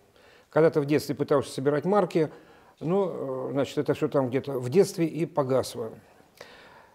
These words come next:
Получив задание, мы с Георгием решили приобретать вещи – по принципу, раз мы ничего не знаем и не понимаем,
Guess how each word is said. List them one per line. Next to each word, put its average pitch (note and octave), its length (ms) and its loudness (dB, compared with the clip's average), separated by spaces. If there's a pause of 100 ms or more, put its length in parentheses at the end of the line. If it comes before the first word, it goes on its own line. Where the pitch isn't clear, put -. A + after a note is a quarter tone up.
(240)
Получив G3 320 4
задание, C#3+ 580 2 (1080)
мы G3 380 4
с B2 100 -10
Георгием E3+ 520 4
решили D#3+ 600 -2 (1000)
приобретать D3+ 540 0
вещи – C#3+ 520 -4 (1300)
по E3+ 420 0
принципу, D3 680 0 (120)
раз C#3 160 4
мы D#3+ 100 0
ничего D#3 380 -2
не D3 100 0
знаем C3 340 -2
и C3 40 -4
не C3 80 -6
понимаем, B2 640 -8